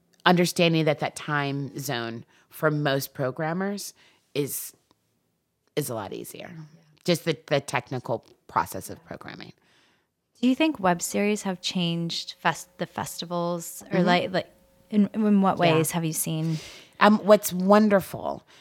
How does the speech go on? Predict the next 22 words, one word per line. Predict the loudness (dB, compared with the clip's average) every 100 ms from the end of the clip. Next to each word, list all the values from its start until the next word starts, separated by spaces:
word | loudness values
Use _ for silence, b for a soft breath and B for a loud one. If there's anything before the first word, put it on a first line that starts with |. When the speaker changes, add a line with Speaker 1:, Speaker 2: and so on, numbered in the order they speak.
| b -2
Speaker 1:
is | 2
that | 4 2 2
the |
festival | 0 -2 0 -2
world | 2 2
has | 0 -2
really | -4 -4 -4
embraced | -4 -4 -4 -6 -6
the |
web | -6 -6 -8
series | -8 -6 -4 -6 -6 -10 -12 -16 -18 -8
communities, | -2 0 0 -2 -2 -2
and | -2
it's | -2
happening | -4 -6 -4 -4
in | -4 -6
two | -10 -10
ways. | -10 -10 -12 -20 B B B B B B
More | 4 6 8 8 6
traditional | 0 -2 -2 0 2 2
mainstream | 2 -2 -2 -4 -2
festivals | -4 -6 -4 -2 -2 -6